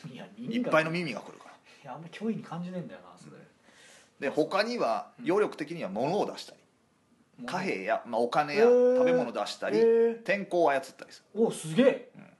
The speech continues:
Speaker 2: それさっさとやってくれりゃいいのに。
Speaker 1: うん。で、
Speaker 2: すごい。
Speaker 1: 妖怪アンテナに似た能力を使っていた。
Speaker 2: え、ピンってなんか感じるんですか？
Speaker 1: うん。だからまあ、
Speaker 2: へー。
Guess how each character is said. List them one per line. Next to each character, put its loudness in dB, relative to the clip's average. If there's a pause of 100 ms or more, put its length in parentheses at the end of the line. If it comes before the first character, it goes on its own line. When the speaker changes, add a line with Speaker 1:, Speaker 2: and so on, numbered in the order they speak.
Speaker 2:
そ -8
れ -2
さ -2
っ -4
さ -4
と -8
や -2
っ -10
て -10
く -8
れ -6
り -4
ゃ -14
い -16
い -18
の -20
に。 -20
Speaker 1:
う -16
ん。 -14
で、 -18
Speaker 2:
す -20
ご -4
い。 -2
Speaker 1:
妖 2
怪 2
ア 2
ン -4
テ -10
ナ -4
に -6
似 -6
た -2
能 -2
力 -6
を -16
使 -14
っ -10
て -20
い -20
た。 -20 (720)
Speaker 2:
え、 -10 (380)
ピ -10
ン -10
っ -20
て -20
な -18
ん -18
か -16 (260)
感 -14
じ -12
る -18
ん -20
で -20
す -20
か？ -20 (120)
Speaker 1:
う -10
ん。 -8
だ -2
か 0
ら -4
ま 0
あ、 -10
Speaker 2:
へ -12
ー。 -14